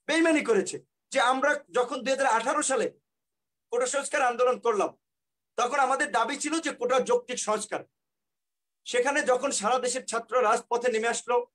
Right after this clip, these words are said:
স্বতঃস্ফূর্তভাবে ছাত্রদের আন্দোলনে সারা দেশ অচল হয়ে গেল।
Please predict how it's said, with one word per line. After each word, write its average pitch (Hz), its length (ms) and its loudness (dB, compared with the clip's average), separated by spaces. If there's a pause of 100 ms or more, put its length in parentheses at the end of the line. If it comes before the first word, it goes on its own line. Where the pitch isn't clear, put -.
(920)
স্বতঃস্ফূর্তভাবে 240 840 0 (400)
ছাত্রদের 233 400 -4
আন্দোলনে 226 400 0
সারা 226 220 -2
দেশ 240 180 0 (100)
অচল 254 300 0
হয়ে 254 220 2
গেল। 262 100 -2